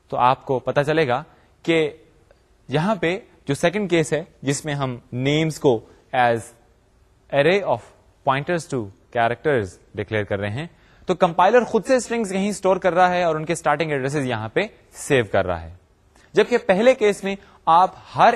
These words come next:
ایک اسٹرنگ کے لیے ایٹی بائٹس الوکیٹ کر رہے ہیں، چاہے وہ اسٹرنگ بڑی ہے یا چھوٹی۔ تو پہلے کیس میں اسپیس ویسٹ ہو رہا ہے،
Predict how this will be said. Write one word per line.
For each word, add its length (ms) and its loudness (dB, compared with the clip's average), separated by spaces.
ایک 240 4
اسٹرنگ 340 -2
کے 140 0
لیے 180 2
ایٹی 360 -2
بائٹس 360 2
الوکیٹ 380 -2
کر 140 -2
رہے 100 -6
ہیں، 100 -6
چاہے 200 -4
وہ 80 -4
اسٹرنگ 380 -6
بڑی 280 2
ہے 160 -2
یا 260 2
چھوٹی۔ 340 -2
تو 80 -2
پہلے 320 4
کیس 320 0
میں 180 -6
اسپیس 580 -4
ویسٹ 520 0
ہو 80 -4
رہا 180 -4
ہے، 120 -16